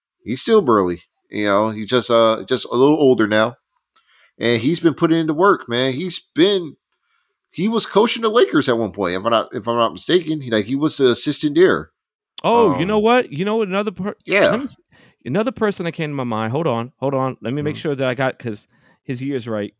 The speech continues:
Speaker 2: 'cause I can't remember when he played. No, no, no, no, no. You know what? No, it wasn't N B A Jam Tournament Edition. It was, like, the N B A Showtime game, which kinda was like a spin-off
Speaker 1: Oh, yeah. That game was
Speaker 2: of,
Speaker 1: cool.
Speaker 2: of N B A Jam. And the reason why I only remember it, and I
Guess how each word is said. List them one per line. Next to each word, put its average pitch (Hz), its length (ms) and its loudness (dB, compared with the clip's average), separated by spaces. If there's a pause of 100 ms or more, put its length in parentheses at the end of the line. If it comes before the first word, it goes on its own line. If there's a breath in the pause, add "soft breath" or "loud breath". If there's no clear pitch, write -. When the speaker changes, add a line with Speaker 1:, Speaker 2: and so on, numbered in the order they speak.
Speaker 2:
'cause 110 160 -6
I 110 60 0
can't - 200 -8
remember 131 240 -4
when 120 120 -4
he 117 80 -6
played. 110 260 -8 (540)
No, 104 280 -2 (280)
no, 151 200 2
no, 147 120 2
no, 123 160 -2
no. 104 140 -10
You 165 120 -12
know 254 140 -4
what? 262 280 -2
No, 180 280 2 (260 soft breath)
it 170 100 6
wasn't 233 440 2
N 220 140 0
B 190 120 0
A 175 240 2
Jam 139 260 -2
Tournament 139 420 -4
Edition. 117 360 -4
It 151 100 4
was, 175 260 4
like, 151 280 0 (200)
the 139 220 -4
N 208 140 0
B 185 180 0
A 170 140 2
Showtime 120 840 -2
game, 98 320 -6
which 113 260 -4
kinda 165 300 -4
was 156 160 -4
like 147 260 -6
a 123 80 -8
spin-off 147 400 -4
Speaker 1:
Oh, 214 220 2
yeah. 220 600 4
That 175 140 -2
game 160 200 4
was 165 120 0
Speaker 2:
of, - 80 -12
Speaker 1:
cool. 180 400 2
Speaker 2:
of 160 200 2
N 180 120 -4
B 175 120 -2
A 175 80 0
Jam. 175 320 -4 (280 soft breath)
And 143 120 0
the 151 80 2
reason 262 360 2
why 233 220 4
I 214 60 6
only 220 200 2
remember 202 300 0
it, 156 80 0
and 147 100 -4
I 139 100 -2